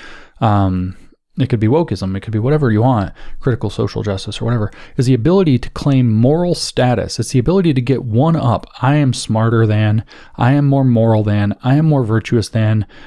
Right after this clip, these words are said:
my competitor who I'm trying to outcompete, right? So an example of this is, you know, you have this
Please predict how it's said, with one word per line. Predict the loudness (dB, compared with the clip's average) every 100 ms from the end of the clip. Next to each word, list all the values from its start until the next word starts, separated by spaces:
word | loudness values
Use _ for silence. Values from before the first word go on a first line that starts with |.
| -6 0
my | 2 2
competitor | 0 0 2 2 2 2 0
who | -2 -2 2 4 4 2
I'm | 0 0
trying | 0 0
to | 2
outcompete, | 0 -2 -2 0 0 0 -4 -16 _ -20 -20 _ 0
right? | 2 2 -2 -2
So | 0 2
an | 2
example | 0 2 2 2 0
of | 0 0
this | -2 0
is, | -2 -2
you | -2 0
know, | 2 2 -2 -4
you | 0 0
have | 2
this | -2 -4